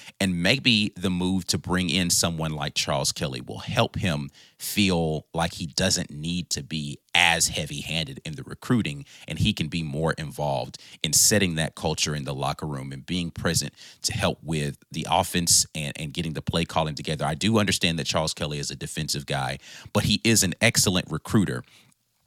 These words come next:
When you talk about the resume of Charles Kelly, uh, he's supposed to be coming in as the co-defensive coordinator.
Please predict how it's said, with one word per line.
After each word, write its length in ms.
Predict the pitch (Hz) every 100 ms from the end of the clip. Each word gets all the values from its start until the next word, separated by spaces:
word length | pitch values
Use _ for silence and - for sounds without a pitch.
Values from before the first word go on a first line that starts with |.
| - -
When 120 | 87
you 80 | 80
talk 240 | 98 107
about 240 | 87 90
the 80 | 78
resume 460 | 73 95 87 78 76
of 100 | 71
Charles 380 | - 71 67 -
Kelly, 380 | 80 71 71 - - -
uh, 140 | - 78
he's 180 | 90 -
supposed 220 | 92 95
to 80 | 87
be 80 |
coming 260 | - 92 87
in 140 | 87
as 140 | 82 -
the 60 |
co-defensive 720 | - 92 87 82 87 82 82
coordinator. 680 | - 82 82 82 80 78 78